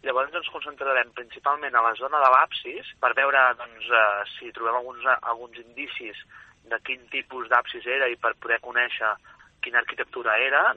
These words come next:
que ara actualment, doncs, l'absis està tapiat, eh, l'absis ens donarà informació anterior a, en aquesta rehabilitació que hi devia haver-hi cap allà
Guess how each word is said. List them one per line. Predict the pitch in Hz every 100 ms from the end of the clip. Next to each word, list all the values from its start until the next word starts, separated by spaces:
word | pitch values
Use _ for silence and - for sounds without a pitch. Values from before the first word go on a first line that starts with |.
| _
que | 98
ara | 98
actualment, | - 117 107 113
doncs, | 120 113 110
l'absis | 107 123 113
està | - 110
tapiat, | 110 131 135 160 -
eh, | - 95 95
l'absis | 104 - 117 117
ens | 107
donarà | 110 104
informació | 107 113 113 - 117 117 123 - - _ -
anterior | 156 156 151 147 143 147 165
a, | 165 117
en | 110
aquesta | 113 - 117
rehabilitació | 120 113 113 117 110 - 123 120 139 - -
que | -
hi | 117
devia | 117 117
haver-hi | 113 113 127 127 120
cap | 110 110
allà | 107 101